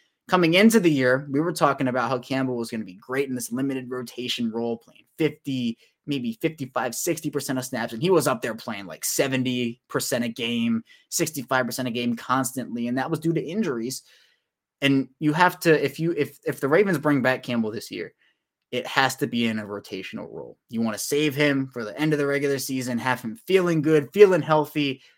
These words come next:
The Ravens, they should invest a bit in their defensive line. And I think for Campbell and then maybe a couple of young guys, that will really help him if Campbell's in that rotational role for sure.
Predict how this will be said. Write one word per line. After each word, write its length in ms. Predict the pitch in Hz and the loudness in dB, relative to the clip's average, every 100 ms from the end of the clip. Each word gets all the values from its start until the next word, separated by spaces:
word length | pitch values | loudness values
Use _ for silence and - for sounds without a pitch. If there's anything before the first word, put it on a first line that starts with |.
| _ | _
The 40 | 139 | 2
Ravens, 340 | 156 156 151 | 2 4 2
they 120 | 139 | 0
should 160 | 127 117 | -2 -2
invest 340 | 113 147 156 | 0 2 0
a 60 | 147 | 0
bit 140 | 135 | 0
in 40 | 135 | 0
their 140 | 131 | -2
defensive 440 | 127 127 120 113 110 | -2 -4 -6 -6 -4
line. 300 | 113 113 110 | -2 0 -2
And 140 | 107 | -6
I 100 | 107 | -8
think 260 | - 110 - | -10 -14 -16
for 100 | - | -12
Campbell 420 | 156 151 131 123 | -4 -2 -2 0
and 100 | 113 | 0
then 100 | 113 | 0
maybe 280 | 113 107 101 | -2 -4 -10
a 60 | |
couple 260 | - 110 101 | -10 -10 -10
of 100 | 101 | -6
young 200 | 113 110 | -4 -2
guys, 260 | 107 104 | -2 -6
that 120 | 101 87 | -8 -10
will 100 | 110 | -10
really 180 | 101 | -6
help 260 | 110 135 120 | -2 -2 0
him 140 | 113 | -2
if 100 | 110 | -2
Campbell's 340 | - 110 101 101 | -6 -10 -10 -10
in 60 | 98 | -10
that 140 | - | -10
rotational 640 | 98 95 95 98 98 92 | -12 -12 -12 -10 -10 -8
role 180 | 95 92 | -8 -8
for 180 | - - | -10 -12
sure. 460 | - 120 113 107 | 0 4 6 4